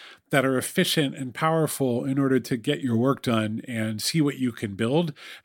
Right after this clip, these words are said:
Don't try to solve foundational problems in technology at the protocol and platform level unless you really are motivated and excited to do so. And if you, if,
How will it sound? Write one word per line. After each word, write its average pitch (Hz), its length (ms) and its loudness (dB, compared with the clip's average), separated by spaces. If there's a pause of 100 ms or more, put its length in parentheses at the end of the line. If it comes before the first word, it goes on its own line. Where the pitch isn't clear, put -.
Don't 262 260 8
try 165 240 4
to 135 80 2
solve 120 320 2
foundational 139 640 0
problems 123 540 -2
in 120 200 -4
technology 123 760 0
at 117 180 -8
the - 60 -4
protocol 156 560 2
and 113 80 0
platform 117 540 -4
level 98 400 -4 (340)
unless 143 380 4
you 139 80 6
really 160 440 6
are 123 120 6
motivated 113 560 2
and 104 100 -2
excited 101 500 0
to 110 100 -6
do 101 160 -4
so. 98 440 -4
And 131 140 -4
if 139 180 -2
you, 127 260 2
if, 131 180 -10